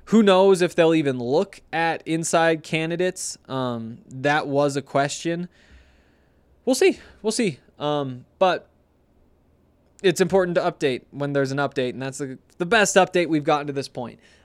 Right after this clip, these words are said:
Um, we're gonna take another quick break. We're gonna talk about all these basketball games tomorrow. Um, and a reminder that we'll be doing a post game after the sh-, after the game tomorrow, so be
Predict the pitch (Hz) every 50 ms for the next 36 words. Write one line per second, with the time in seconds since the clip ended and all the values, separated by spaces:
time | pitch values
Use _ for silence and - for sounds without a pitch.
0 | _ _ - 165 165 165 165 160 156 160 180 196 220 220 202 226 214 190 185 190
1 | 196 185 190 185 - 196 180 - 185 180 180 180 170 - _ - 160 160 180 175
2 | 165 175 175 170 165 170 165 170 165 156 156 156 156 147 127 - 143 147 151 147
3 | - 151 143 151 147 147 143 143 143 135 - 139 139 135 135 135 135 135 135 135
4 | _ _ _ _ _ _ - 135 131 127 127 123 123 123 120 120 117 117 117 123
5 | - _ _ _ 156 160 175 175 175 175 175 190 220 233 202 190 185 170 165 151
6 | 135 147 156 151 165 160 151 165 165 165 165 160 156 156 147 151 - 165 165 160
7 | - 165 143 131 131 127 - 147 131 127 - - - - - 139 135 135 135 -
8 | 151 139 135 135 139 143 139 127 120 117 104 131 - 127 123 123 131 131 131 131
9 | 127